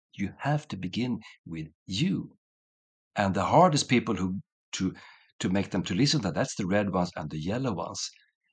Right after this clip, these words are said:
Because the yellow ones, I mean, both the red ones and the yellow ones, they have kind of big egos. Not as in egotistic or egocentric, where they could be the, also, but, but, you know, strong egos, as in Latin, ego,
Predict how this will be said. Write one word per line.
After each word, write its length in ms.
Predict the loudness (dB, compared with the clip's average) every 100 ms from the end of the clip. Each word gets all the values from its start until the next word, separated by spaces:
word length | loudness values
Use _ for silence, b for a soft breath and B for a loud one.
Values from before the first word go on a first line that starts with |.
| _ -8
Because 220 | -6 -4
the 80 | -2
yellow 260 | 2 4
ones, 300 | 6 6 4 -2 b b _ -6
I 60 | -2
mean, 160 | 0
both 260 | 4 4 4
the 120 | 0
red 260 | 2 0 0
ones 260 | -2 -4 -4
and 140 | -4
the 40 | -2
yellow 200 | -2 -2
ones, 140 | -4 B B
they 100 | -4
have 300 | 0 0 0
kind 240 | -4 0 0
of 140 | 2
big 240 | 2 0 0
egos. 680 | 0 0 0 -6 -4 -4 -6 b b b _ -2
Not 140 | 0
as 240 | 2 2 2
in 200 | 0 -2 b b _ _ _ _ _ _ -4
egotistic 960 | -2 0 0 0 2 0 0 -4 -2
or 180 | -2 -2
egocentric, 720 | -4 -4 -2 0 0 0 -6
where 220 | -4 -4 -4
they 80 |
could 180 | -4 -4
be 140 | -2 -2
the, 160 | -2
also, 280 | -4 -4 -4
but, 160 | -6 -6
but, 160 | -4 0
you 60 |
know, 200 | 2 0 B B B _ _
strong 760 | -2 2 8 10 10 6 4 0 -14 0
egos, 540 | 2 4 2 -2 -4 -4
as 220 | -2 2
in 140 | 2
Latin, 480 | 6 6 4 -2 -4 0
ego, 440 | 2 4 2 -2